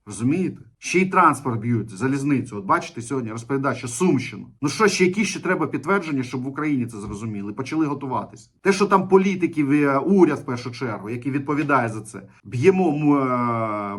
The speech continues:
будемо штурхати постійно, щоб вони робили свою роботу.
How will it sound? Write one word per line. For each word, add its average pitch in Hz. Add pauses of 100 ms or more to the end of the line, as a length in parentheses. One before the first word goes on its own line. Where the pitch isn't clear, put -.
будемо 143
штурхати 151
постійно, 151
щоб 120
вони 151
робили 139
свою 120
роботу. 117